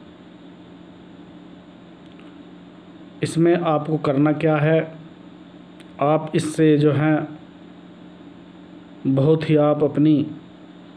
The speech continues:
sex power बढ़ा सकते हैं। दोस्तों, sex power बढ़ाने के ये अद्भुत मैंने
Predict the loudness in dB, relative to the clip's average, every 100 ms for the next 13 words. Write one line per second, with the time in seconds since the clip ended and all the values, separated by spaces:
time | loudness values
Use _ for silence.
0 | -20 -10 -4 -4 -4 0 2 2 2 0
1 | 0 -2 -4 -2 2 0 -2 -8 -20 -20
2 | -20 -20 -20 -20 -20 -20 -20 -20 -20 -4
3 | 2 2 2 2 2 2 -6 -18 -20 -20
4 | -18 -4 -2 -2 -4 0 2 2 0 0
5 | 2 2 2 0 -2 -12 -20 -20 -2 2
6 | 2 0 0 2 2 4 4 2 -2 -12
7 | -20 -20 -20 -20 -20 -20 -20 -20 -20 -20
8 | -20 -10 -2 0 2 2 2